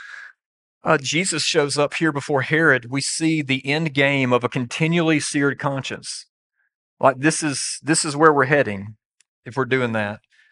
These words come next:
Herod had no interest in what Jesus had to say. I mean, Jesus was just a magic trick to him. He just wanted Jesus to do something cool. And when Jesus wouldn't do that, Herod, Herod just bullied him, mocked him,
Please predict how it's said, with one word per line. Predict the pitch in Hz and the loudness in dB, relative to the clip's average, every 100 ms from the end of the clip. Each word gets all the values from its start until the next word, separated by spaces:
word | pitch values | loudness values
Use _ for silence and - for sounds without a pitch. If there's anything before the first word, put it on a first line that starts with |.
| _ _ _ _ | _ _ _ _
Herod | 185 190 165 | 4 4 6
had | 156 | 2
no | 147 143 | 2 2
interest | 123 123 120 | 0 -2 -4
in | 117 | -2
what | 110 107 | -2 -4
Jesus | 113 107 | -6 -4
had | 110 104 | -6 -6
to | |
say. | 104 110 101 101 _ _ _ _ _ _ _ - | -6 -6 -6 -8 _ _ _ _ _ _ _ 0
I | |
mean, | 151 | 0
Jesus | 135 147 175 156 135 | 4 4 4 2 -4
was | 131 | -2
just | 135 - | 0 0
a | |
magic | 120 117 113 113 | 2 2 2 -2
trick | - 113 107 | -6 -4 -4
to | - | -4
him. | 107 107 107 | -4 -2 0
He | 156 | 0
just | 165 | 0
wanted | 151 143 123 | 2 0 0
Jesus | 117 127 127 - | -6 -6 -6 -8
to | |
do | 120 127 | -4 -4
something | 131 107 110 | -4 -4 -6
cool. | - 107 98 - _ _ _ _ _ _ _ _ _ _ _ - - _ | -6 -6 -10 -16 _ _ _ _ _ _ _ _ _ _ _ -20 -20 _
And | - | 0
when | 135 131 | 0 0
Jesus | 135 160 156 | 0 0 0
wouldn't | 135 151 143 123 | 0 0 -2 0
do | 143 | 2
that, | 135 120 120 | 4 4 4
Herod, | 117 131 127 123 127 | 0 2 2 -2 -10
Herod | 123 135 135 123 | -2 4 4 2
just | 120 113 | -6 -4
bullied | 127 135 | 2 2
him, | 127 123 127 - _ _ | 2 0 -4 -10 _ _
mocked | 107 120 131 - | 2 6 6 2
him, | 135 123 | -4 -4